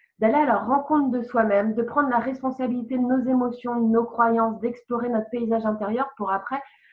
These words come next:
faire un peu de tri dans tout ce chaos et, euh, remettre de l'ordre dans nos affects. Ça, c'est très important. Et ensuite, c'est comment, enfin, pourquoi on fait ça ? Aussi, c'est pour mettre, pour œuvrer pour le monde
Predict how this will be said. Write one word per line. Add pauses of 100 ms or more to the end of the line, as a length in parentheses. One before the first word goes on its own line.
(160)
faire
un
peu
de
tri
dans
tout
ce
chaos (440)
et,
euh,
remettre
de
l'ordre
dans
nos
affects.
Ça,
c'est
très
important. (440)
Et
ensuite,
c'est
comment, (260)
enfin, (880)
pourquoi
on
fait
ça ?
Aussi, (140)
c'est
pour
mettre, (520)
pour
œuvrer
pour
le
monde